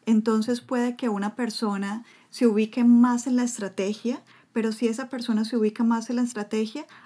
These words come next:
a lo mejor le cuesta ent-, eh, entrar en acción. A lo mejor si, si la, si una persona,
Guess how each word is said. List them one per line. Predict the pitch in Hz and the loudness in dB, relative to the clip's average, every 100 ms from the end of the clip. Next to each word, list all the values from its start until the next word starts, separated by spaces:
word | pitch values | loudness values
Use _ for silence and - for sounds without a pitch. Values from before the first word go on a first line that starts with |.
| - | -4
a | 220 | 0
lo | 214 | 2
mejor | 208 214 | 2 0
le | 208 220 | -2 -4
cuesta | - 240 226 240 | -2 -2 0 -2
ent-, | 226 220 - _ | -2 -4 -14 _
eh, | - 202 190 180 - | -8 -4 -4 -6 -4
entrar | 208 208 233 214 | -2 0 0 -2
en | 220 | -2
acción. | 208 - 185 147 - _ _ _ _ _ | -6 -6 -6 -6 -8 _ _ _ _ _
A | 226 | 2
lo | 226 | 6
mejor | 220 220 247 247 | 4 4 2 2
si, | 240 - 254 233 | 0 -4 -2 -2
si | - 247 | 0 0
la, | 220 214 - - 240 233 | 0 -2 -10 -2 2 2
si | 233 | 2
una | 226 240 | 0 0
persona, | 254 240 233 214 185 214 | -2 -4 0 0 0 -4